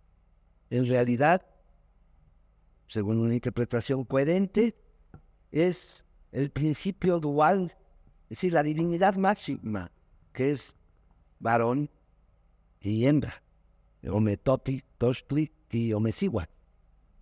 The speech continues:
que se enfrentan y forman una cabeza, como ustedes ven, con sus ojos, su boca, su lengua bífida, y lo mismo es por el otro lado,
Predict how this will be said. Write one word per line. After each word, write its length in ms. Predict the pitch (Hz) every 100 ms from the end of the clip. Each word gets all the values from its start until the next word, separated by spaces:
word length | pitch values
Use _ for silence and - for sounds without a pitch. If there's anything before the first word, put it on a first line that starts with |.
| - - - - - - - - 175 - 90 85 175 - _ - -
que 120 | 139
se 120 | 123
enfrentan 540 | 120 - 170 180 196
y 40 | 160
forman 340 | 156 165 170
una 220 | 165 170
cabeza, 460 | 165 139 165 220 139
como 200 | - 123
ustedes 320 | 117 151 143
ven, 160 | 131 190
con 180 | 139 110
sus 240 | 120 -
ojos, 300 | 147 - 214
su 140 | 143 123
boca, 380 | 135 160 240
su 120 | 254 143
lengua 320 | 139 139 120
bífida, 420 | 170 - 233 240 _ _ _ -
y 100 | 170
lo 140 | 165
mismo 320 | 185 254 247
es 80 | 240
por 200 | - 175
el 100 | 180
otro 240 | 208 190 190
lado, 380 | 202 247 139